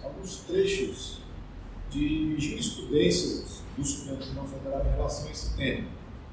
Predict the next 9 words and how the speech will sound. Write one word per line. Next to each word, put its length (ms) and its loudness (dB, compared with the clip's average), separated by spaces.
Como, 120 0
por 100 4
exemplo, 500 4
a 20 0
garantia 560 4
constitucional 720 -2
da 420 4
não 380 -2
autoincriminação, 1900 0